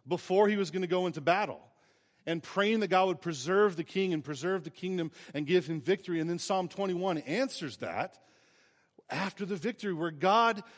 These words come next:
is being thanked and praised by the king and by the people for the victory that he gave the king. And so we rejoice in that victory and thinking about what God has done through this psalm. But we also have to remember, even though we're talking about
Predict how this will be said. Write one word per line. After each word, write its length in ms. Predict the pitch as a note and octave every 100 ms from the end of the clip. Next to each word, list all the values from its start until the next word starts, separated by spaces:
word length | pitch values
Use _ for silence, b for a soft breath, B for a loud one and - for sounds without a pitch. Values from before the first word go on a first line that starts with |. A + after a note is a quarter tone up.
| B
is 160 | F3+
being 260 | C#3+ F#3+ F3+
thanked 520 | - - G#3 A3 -
and 180 | F3 F3
praised 500 | - F#3+ G3 F3+ C3+
by 240 | B2+ F3+ G3+
the 120 | F3+
king 360 | F#3 F#3+ G3 F3
and 120 | D#3
by 180 | D#3+ E3
the 60 |
people 460 | D#3 D#3+ D#3 C3+ - B B
for 160 | -
the 100 | C3
victory 340 | A2 C#3 - B2+
that 140 | A#2+
he 80 | A2
gave 240 | G#2+ G#2+ F2+
the 100 | F2+
king. 220 | - - _ _ _ _ _ _ _ _ _ -
And 100 | B2+
so 160 | D#3+
we 160 | D3+ F3
rejoice 600 | D3+ C3 B2 F3+ A#3+ -
in 100 | D3+
that 160 | D3 B2+
victory 480 | F#3+ - D#3 D3 B B -
and 140 | C#3
thinking 320 | - F#3 F#3+
about 440 | D#3 D3+ C#3+ - C3
what 340 | C3 D#3+ C#3+
God 200 | D3 D3+
has 140 | C#3+
done 220 | A#2+ C3+ B2+
through 420 | - C3 C3+ A#2 b b
this 140 | A#2 A#2+
psalm. 300 | - G2+ C#2+ _ _ _ b b b -
But 100 | C#3+
we 80 |
also 260 | F3 G#3 G#3
have 120 | F#3
to 80 | F3+
remember, 300 | E3 F3 D3
even 280 | D3 F3+ F#3
though 100 | E3+
we're 80 | D3+
talking 400 | - E3+ F3 D#3
about 320 | D3 C#3+